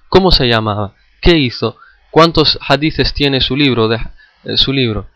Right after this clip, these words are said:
¿De quién estudió? Todo esto lo vamos a decir, inshallah,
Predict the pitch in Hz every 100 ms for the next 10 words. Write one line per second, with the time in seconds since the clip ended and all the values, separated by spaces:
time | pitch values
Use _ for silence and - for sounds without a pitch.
0 | _ _ _ _ _ _ _ - 123 135
1 | - 175 156 - 147 151 123 - 131 120
2 | 117 120 110 110 110 - 101 98 110 101
3 | - - - 110 117 110 113 -